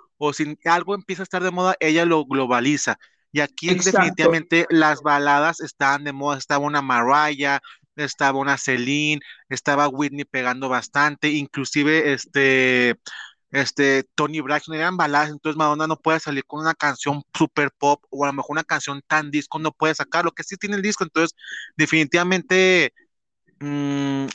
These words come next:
Speaker 1: definitivamente Secret empezó bien, pero definitivamente con Take A Bow fue como que la joya de la corona de ese disco,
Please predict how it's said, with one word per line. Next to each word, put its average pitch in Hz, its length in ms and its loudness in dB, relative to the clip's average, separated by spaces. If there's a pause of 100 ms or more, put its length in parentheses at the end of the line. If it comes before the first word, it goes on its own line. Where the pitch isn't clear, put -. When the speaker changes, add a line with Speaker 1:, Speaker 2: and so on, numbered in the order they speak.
(100)
Speaker 1:
definitivamente 160 560 2
Secret 185 560 0
empezó 156 560 -2
bien, 180 380 0
pero 160 140 0
definitivamente 156 640 -4
con 139 180 -4
Take 156 320 -2
A 160 40 0
Bow 160 140 2
fue 165 120 -4
como 156 220 -8
que - 140 -6
la 123 180 0
joya 143 280 0
de 156 60 0
la 151 80 0
corona 131 240 -8
de 143 40 -4
ese 147 120 -8
disco, 147 360 0